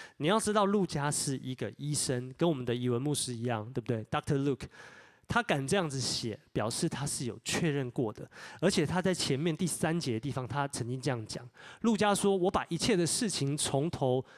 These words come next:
到尾仔细查考之后，决定按次序写出来，<coughs> 使你知道自己所学的道都是有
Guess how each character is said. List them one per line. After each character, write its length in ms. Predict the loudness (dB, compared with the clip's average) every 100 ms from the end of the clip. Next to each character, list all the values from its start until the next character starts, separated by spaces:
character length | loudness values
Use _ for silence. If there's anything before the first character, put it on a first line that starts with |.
| -14 0
到 200 | 2 2
尾 360 | 2 0 -4 -10
仔 180 | -8 -4
细 280 | -2 -2 -2
查 300 | -4 -4 -4
考 200 | -2 -2
之 180 | -2 -4
后， 320 | -2 -2 -4 -10 -20 -6
决 180 | -4
定 200 | -2 -2 0
按 180 | 0 0
次 240 | -2 -2
序 180 | -2 -2
写 320 | -4 -6 -6
出 260 | -8 -6 -4
来， 260 | -4 -6 -12 _ -20 _ _ _ _ _ _
<coughs> 1200 | -8 -8 -10 -14 -20 _ _ _ _ _ -14 -10
使 180 | -4 0
你 140 | 2 2
知 180 | 2
道 260 | 2 2 2 -4 -20 -10
自 160 | -4 -2
己 280 | -2 -4
所 360 | -4 -4 -2 -2
学 220 | -2 -2
的 80 | -2
道 300 | 0 0 0
都 260 | 0 0 2
是 220 | 0 0
有 300 | -2 -4